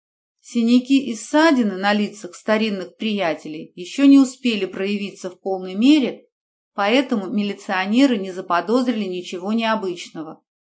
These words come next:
К тому же трупы на дороге не валялись. Один за другим запускались двигатели "девяток" и "иномарок". Машины разворачивались и уезжали прочь. Николай осторожно выглянул из ложбинки, которая спасла ему жизнь.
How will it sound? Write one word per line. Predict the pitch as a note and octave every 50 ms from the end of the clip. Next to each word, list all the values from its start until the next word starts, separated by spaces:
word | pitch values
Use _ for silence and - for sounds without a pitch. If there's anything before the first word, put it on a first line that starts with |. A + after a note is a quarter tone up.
| _ _ _ _ _ _ _ _ _
К |
тому | - G3 G3+ A3 C4 D#4 D4
же | B3 -
трупы | - - - G#3+ C4+ C#4+ C#4 - G#3
на | F#3 F3
дороге | E3+ F3+ F3 F3+ G3 A#3+ A#3+ A3 A#3+
не | A3 G#3+ G#3+
валялись. | G#3 G#3+ G3+ F#3+ F3 D#3+ D3+ C#3+ C#3 C#3 C#3 - _ _ _ _ _ _ _ _ _ _ _ _ _ _ _ _ _ _ _ _
Один | - A#3 A#3 G3+ A3 C4+ B3+ A#3+
за | G#3+ A3+
другим | G3 G#3+ G#3+ A3+ G3+ G#3+ C4 D4+ D#4 D4 D4+
запускались | - - A3 G#3+ - A#3+ A#3 - - C4 A#3 A3 G#3+ G#3 G#3
двигатели | G3+ G#3 B3 D4 D#4 C4+ C#4+ - - G#3+ F#3+ F#3 F#3
"девяток" | F3 F3+ G#3+ G#3+ A#3 B3+ C#4 C#4+ - - - -
и | - A#3+ B3
"иномарок". | B3 B3+ B3 B3 A3 F#3+ F3 E3+ D#3+ D3+ D3 - - _ _
Машины | _ G3 G3+ G#3 - - C4+ B3 A3+ A3 G3+
разворачивались | G#3+ G#3 G3+ G3 G3+ G3 G#3+ A#3+ C4+ D4 C#4+ - A3+ F#3+ F3+ E3+ D#3+ - - -
и | G3+
уезжали | G3+ G3 G3 F#3+ F#3 F3+ F3+ G3+ A3 A#3 C4 B3+ B3+
прочь. | - A3+ G3+ F#3 E3+ - - - - _ _ _ _ _ _ _ _ _ _ _ _ _ _ G#3+
Николай | G3+ G#3+ - G#3+ G#3+ A3 B3+ C#4 D4+ D4
осторожно | D4+ A#3 G#3 - - A3+ G#3+ G#3+ B3 C#4+ D4 B3 A#3+ A3+ G3+
выглянул | F#3+ G#3+ B3+ B3+ C4 C4 B3+ B3 A#3+ A#3
из | - A3 G#3+
ложбинки, | G#3 B3 B3 B3 A3 G#3 - F#3+ F#3+ F3+ F3 E3 - E3+
которая | - - F3 E3+ - B3+ C4 C4 A#3 G#3+
спасла | - - G3+ F#3+ G3 - A3 A3 A#3+
ему | B3 A#3+ A3 G#3+ A3 A#3
жизнь. | G#3 F#3 F#3+ F3+ E3+ D3+ E3+ E3 -